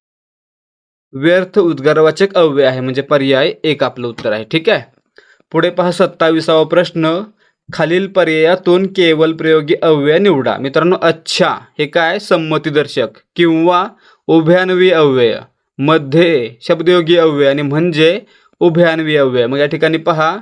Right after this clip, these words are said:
अच्छा हे काय आलेलं आहे? केवल प्रयोगी अव्यय, म्हणजे पर्याय एक आपलं उत्तर आहे. अच्छा कोणत्या प्रकारचा आहे? संमतीदर्शक केवल प्रयोगी अव्यय, ठीक आहे.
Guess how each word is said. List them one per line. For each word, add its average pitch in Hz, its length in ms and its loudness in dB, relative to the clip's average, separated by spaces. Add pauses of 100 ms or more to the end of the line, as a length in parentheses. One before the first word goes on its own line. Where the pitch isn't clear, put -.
(380)
अच्छा 151 400 -2
हे 160 120 2
काय 160 180 -2
आलेलं 175 220 0
आहे? 175 100 0
केवल 156 380 0
प्रयोगी 143 380 0
अव्यय, 143 380 2
म्हणजे 135 240 -2
पर्याय 139 480 0
एक 202 200 2
आपलं 170 240 -2
उत्तर 143 260 -4
आहे. 123 200 -2
अच्छा 143 280 -4
कोणत्या 160 300 -2
प्रकारचा 175 460 -2
आहे? 208 140 -2 (400)
संमतीदर्शक 160 1120 -2
केवल 147 320 2
प्रयोगी 139 480 0
अव्यय, 123 480 2 (100)
ठीक 143 220 -6
आहे. 180 140 -4